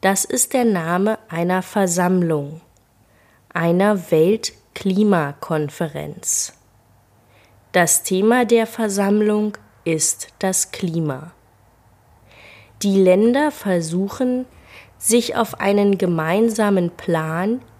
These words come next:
gegen die Klimakrise zu einigen. Sie haben auch über Geld gesprochen. Das Geld sollen Länder bekommen, die besonders schwer von der Klimakrise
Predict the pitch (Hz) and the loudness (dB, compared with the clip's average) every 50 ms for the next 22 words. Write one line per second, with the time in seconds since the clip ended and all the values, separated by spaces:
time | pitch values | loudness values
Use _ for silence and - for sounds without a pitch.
0 | - - - - 190 185 180 185 180 190 214 220 214 202 - 233 233 233 - - | -20 -16 -6 -2 -2 0 0 0 0 0 0 0 0 0 -2 -2 -2 -4 -6 -8
1 | - 180 185 196 190 190 175 170 165 170 - - - 180 170 170 160 160 160 156 | -4 0 2 4 4 4 4 2 0 -2 -4 -6 -4 -4 -4 -4 -2 0 0 0
2 | 156 156 - - - 214 226 - - - 175 170 170 175 175 170 160 156 - 156 | 0 0 -2 -4 -4 -4 -4 -6 -6 -4 0 2 2 4 2 2 0 -2 -6 -6
3 | 160 180 175 - _ _ _ _ _ _ _ _ _ _ _ _ _ _ _ _ | -8 -6 -8 -14 _ _ _ _ _ _ _ _ _ _ _ _ _ _ _ _
4 | _ - _ _ _ _ - 190 190 202 202 196 175 180 180 175 170 175 170 170 | _ -20 _ _ _ _ -8 -4 -2 0 -2 -2 -2 -2 -2 -2 -2 -2 -4 -6
5 | - 160 151 156 165 190 214 - - - - _ _ 214 196 180 185 214 214 220 | -6 -4 -2 0 0 0 -2 -4 -10 -20 -20 _ _ -6 -4 -2 0 0 0 0
6 | 196 - 175 165 160 160 160 - - - 170 - - - - - - - 156 156 | 0 0 2 4 4 2 2 -2 -6 -6 -4 -4 -4 -8 -10 -14 -12 -10 -8 -8
7 | 156 - - 165 151 151 147 - _ _ _ _ _ _ _ _ _ _ - - | -8 -6 -6 -6 -6 -8 -10 -14 _ _ _ _ _ _ _ _ _ _ -20 -20
8 | _ _ _ _ _ _ _ - - _ _ _ _ 196 180 175 - - - - | _ _ _ _ _ _ _ -20 -20 _ _ _ _ -2 0 0 0 -2 -2 0
9 | 180 165 160 156 165 196 208 - - - _ _ - - - 240 226 233 254 254 | 2 4 4 4 4 2 0 -4 -10 -16 _ _ -14 -4 0 2 4 4 4 4
10 | 247 233 196 180 175 175 196 214 220 233 226 214 226 226 233 - - 220 214 214 | 2 2 2 2 2 2 0 0 0 0 0 0 0 -2 -4 -6 -8 -6 -4 -4
11 | 220 220 220 220 226 - _ - - - - - - _ 202 196 208 233 226 240 | -4 -4 -4 -6 -8 -10 _ -20 -20 -20 -20 -20 -20 _ -8 -4 -2 0 2 2
12 | 254 233 190 180 180 170 175 202 220 220 233 226 202 - - - - 156 156 156 | 2 2 2 2 0 0 2 0 0 0 0 -2 -2 -2 -2 -2 -2 -2 -2 -2
13 | 156 156 160 170 175 185 - _ _ - - - - 202 196 196 214 214 226 220 | -2 -2 -4 -4 -8 -10 -12 _ _ -20 -8 -4 -2 0 0 2 0 0 -2 -2
14 | - - - 175 170 175 170 170 165 175 175 - - - 185 175 170 160 160 160 | -6 -8 -6 -4 -2 -2 0 -2 -2 -4 -6 -10 -8 -6 -4 -4 -4 -4 -6 -4
15 | 170 175 170 | -4 -4 -4